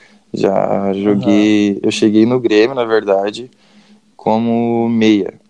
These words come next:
Speaker 1: E daí, como eu tinha uma facilidade técnica, daí um professor me colocou, Ricardo Grosso, me colocou de falso
Speaker 2: Uhum.
Speaker 1: nove, atacante.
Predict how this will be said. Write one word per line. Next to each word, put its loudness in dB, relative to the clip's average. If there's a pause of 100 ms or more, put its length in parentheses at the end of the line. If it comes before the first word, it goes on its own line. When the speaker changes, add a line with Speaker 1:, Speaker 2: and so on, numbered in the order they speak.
(260)
Speaker 1:
E -6
daí, 0
como -4
eu -4
tinha -8
uma -2 (560)
facilidade -2
técnica, -4 (220)
daí 0
um -4
professor -2
me -6
colocou, -2
Ricardo -2
Grosso, -4 (460)
me -2
colocou 2
de -8
falso -4
Speaker 2:
Uhum. -8
Speaker 1:
nove, -2 (160)
atacante. -10